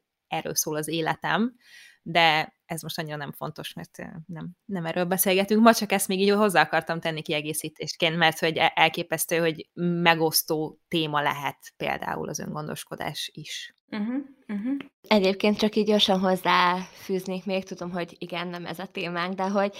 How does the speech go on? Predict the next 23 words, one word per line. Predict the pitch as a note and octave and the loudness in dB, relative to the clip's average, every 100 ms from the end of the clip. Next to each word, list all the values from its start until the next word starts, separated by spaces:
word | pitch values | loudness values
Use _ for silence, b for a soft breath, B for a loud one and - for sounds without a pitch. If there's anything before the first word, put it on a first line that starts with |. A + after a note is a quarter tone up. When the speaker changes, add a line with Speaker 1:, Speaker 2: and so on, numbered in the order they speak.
| B B | B B
Speaker 3:
én | G#3+ | 2
mindig, | A3+ G3+ F3 E3 | 2 2 -2 -2
ö, | F3 F3+ F3 F3+ | -2 -2 -2 -2
mint | F#3 G3 - | -2 -2 -2
tartalomfogyasztó | - A#3 A3 E3+ E3+ E3+ E3+ E3+ E3 F#3+ | 0 0 0 -4 -4 -4 -6 -6 -6 -8
ebben | F3 D#3 D#3+ | -8 -8 -10
a | E3 | -10
formában, | - E3+ E3+ E3+ E3+ F3+ F#3+ G#3 B C4+ - | -10 -10 -6 -6 -2 0 -2 -4 B -12 -4
mindig | G3 F3+ E3+ E3 - | -4 -2 -4 -8 -10
csodálkozva | - F3 F#3 - F3+ F#3 | -8 -6 -6 -8 -10 -8
nézek | F3+ F3+ F3+ F#3 | -8 -8 -10 -12
rátok, | F#3 F#3 F#3 F3+ | -10 -10 -12 -14
hogy | F3+ - | -14 -8
ezeket | F#3+ F#3 F#3 G3 F#3+ - _ _ _ _ - | -8 -8 -6 -8 -8 -20 _ _ _ _ -4
tényleg | C4 A#3 F3+ - | -2 0 -4 -6
ennyire | - A3 A3 F#3 E3+ | -6 -4 -2 -4 -4
jó | F3 F3 | -4 -6
minőségben, | E3+ E3 D#3+ E3 - F3 F#3 F#3+ | -8 -10 -8 -8 -6 -6 -4 -4
és | F3 E3+ | -4 -4
így | G3 G3 E3 | -2 -2 0
vissza | F3+ - E3+ | -4 -4 -8
tudjátok | E3+ E3 E3+ F3 F3 - | -6 -4 -6 -4 -8 -2
adni | F3 D#3+ E3+ | -2 -2 -4